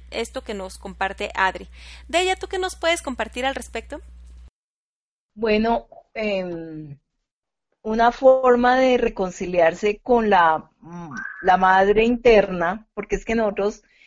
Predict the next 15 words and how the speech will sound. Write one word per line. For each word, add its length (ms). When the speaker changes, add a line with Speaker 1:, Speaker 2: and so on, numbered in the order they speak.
Speaker 2:
tenemos 380
un 140
niño 240
interno 580
y 80
una 200
madre 300
interna, 640
es 120
el, 180
el 180
arquetipo 840
de 120
la 140
madre. 440